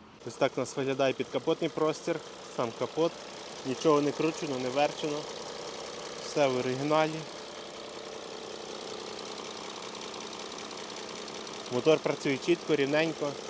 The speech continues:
ніяких запотівань, підтікань немає, все тут у нас добре. Зараз я його підняв в режимі All Road.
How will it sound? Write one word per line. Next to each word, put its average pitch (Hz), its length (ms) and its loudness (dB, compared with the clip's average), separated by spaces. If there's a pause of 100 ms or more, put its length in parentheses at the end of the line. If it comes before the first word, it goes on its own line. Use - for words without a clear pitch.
(1400)
ніяких 147 360 4
запотівань, 143 520 2
підтікань 135 440 0
немає, 151 480 2 (1120)
все 135 160 0
тут 127 220 -4
у - 20 -2
нас 117 140 -2
добре. 151 360 2 (2000)
Зараз 131 400 2
я 135 120 2
його 123 200 0
підняв 151 480 -4 (200)
в 131 80 -2
режимі 127 420 2
All 131 160 2
Road. 180 300 2